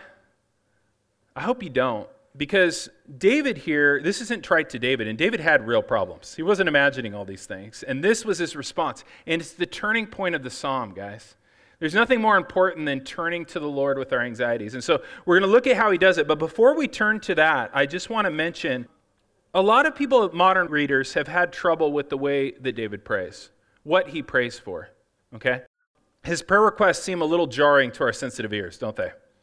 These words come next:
I know as Christina was reading it, some of you were like,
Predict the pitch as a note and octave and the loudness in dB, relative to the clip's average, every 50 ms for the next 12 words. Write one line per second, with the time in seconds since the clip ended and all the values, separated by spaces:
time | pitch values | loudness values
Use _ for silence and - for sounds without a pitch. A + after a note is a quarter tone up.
0 | _ _ _ _ _ - B2+ C3 C#3+ D3 C#3 C3+ - - - - D#3 D3 - E3 | _ _ _ _ _ -2 2 2 4 4 2 2 0 -8 -6 -6 -6 -4 -4 -4
1 | D#3 D3 C#3 C3 A#2+ A#2 B2+ C3 C3+ C3 B2 A2+ G#2 F#2 F2+ - - - - C#3+ | -2 -2 0 -2 -2 -2 0 0 0 0 0 -2 -4 -8 -10 -14 -10 -8 -2 -2
2 | C3+ C3 B2+ B2+ B2 A#2 A#2+ A#2 A2+ A2 G#2 G2+ | -2 -2 -2 -4 -4 -4 -4 -6 -6 -6 -8 -10